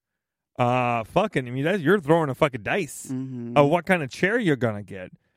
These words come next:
Speaker 1: Um, I will never understand why a museum will not have wheelchairs that can fit through their doors.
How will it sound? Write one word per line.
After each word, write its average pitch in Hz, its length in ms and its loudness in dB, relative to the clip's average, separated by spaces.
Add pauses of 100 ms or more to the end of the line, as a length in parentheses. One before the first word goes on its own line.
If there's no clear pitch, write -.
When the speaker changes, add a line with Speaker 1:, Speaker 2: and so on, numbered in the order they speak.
(220)
Speaker 1:
Um, 147 460 4
I 339 260 2
will 294 120 -2
never 196 380 2
understand 120 680 -6 (800)
why 220 220 0
a 359 100 -4
museum 165 580 -2 (960)
will 196 520 2 (140)
not 185 560 0
have 160 720 0 (480)
wheelchairs 202 560 2
that 170 120 0
can 156 100 -2
fit 170 320 -2
through 165 140 0
their 135 180 2
doors. 104 400 -6